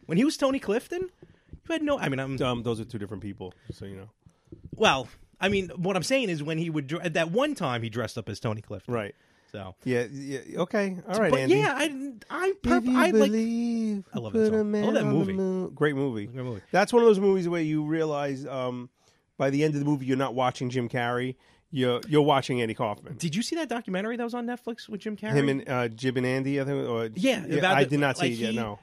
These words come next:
Speaker 1: and I remember hearing about that back then. Like, he became Andy Kaufman.
Speaker 2: Yeah.
Speaker 1: What do they call that? It's, uh,
Speaker 2: Method acting.
Speaker 1: Yeah, method. I mean,
Speaker 2: Yeah.
Speaker 1: he just not, like,
Speaker 2: Now
Speaker 1: when he
Speaker 2: Jim
Speaker 1: did this
Speaker 2: Carrey's a liberal
Speaker 1: uh,
Speaker 2: douche, but other than that.
Speaker 1: like, when he did the scene where he got,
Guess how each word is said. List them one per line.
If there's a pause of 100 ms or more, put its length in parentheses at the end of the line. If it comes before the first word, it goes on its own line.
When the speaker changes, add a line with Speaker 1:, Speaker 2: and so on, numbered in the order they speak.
Speaker 1:
and
I
remember
hearing
about
that
back
then. (320)
Like,
he (320)
became
Andy
Kaufman.
Speaker 2:
Yeah.
Speaker 1:
What
do
they
call
that?
It's,
uh, (280)
Speaker 2:
Method
acting.
Speaker 1:
Yeah,
method.
I
mean,
Speaker 2:
Yeah.
Speaker 1:
he
just
not, (160)
like,
Speaker 2:
Now
Speaker 1:
when
he
Speaker 2:
Jim
Speaker 1:
did
this
Speaker 2:
Carrey's
a
liberal
Speaker 1:
uh,
Speaker 2:
douche,
but
other (100)
than
that.
Speaker 1:
like,
when
he
did
the
scene
where
he
got,